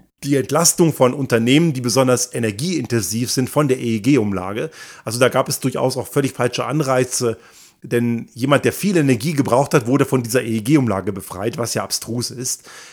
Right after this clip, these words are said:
Das gibt's jetzt so in der, zwar in der Form auch in Deutschland nicht mehr, aber es gab und gibt immer noch viele Anreize, zu viel Energie zu verbrauchen. Aber was heißt das jetzt für die Privatleute?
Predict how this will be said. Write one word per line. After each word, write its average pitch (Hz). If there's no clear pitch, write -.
Das 135
gibt's 214
jetzt 185
so 156
in 127
der, 131
zwar 139
in 113
der 131
Form 131
auch 113
in 117
Deutschland 117
nicht 170
mehr, 135
aber 139
es -
gab 151
und 120
gibt 135
immer 165
noch 143
viele 147
Anreize, 131
zu -
viel 131
Energie 113
zu -
verbrauchen. 101
Aber 131
was 190
heißt 208
das 165
jetzt -
für 170
die 139
Privatleute? 123